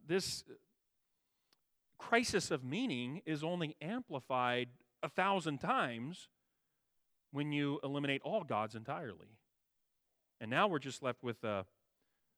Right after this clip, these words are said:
a materialistic, physicalism, uh, a humanistic worldview that really all we are are the random products of billions of years of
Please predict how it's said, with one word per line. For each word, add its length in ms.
a 60
materialistic, 760
physicalism, 920
uh, 160
a 60
humanistic 760
worldview 760
that 280
really 280
all 200
we 120
are 440
are 440
the 180
random 640
products 520
of 280
billions 520
of 180
years 400
of 100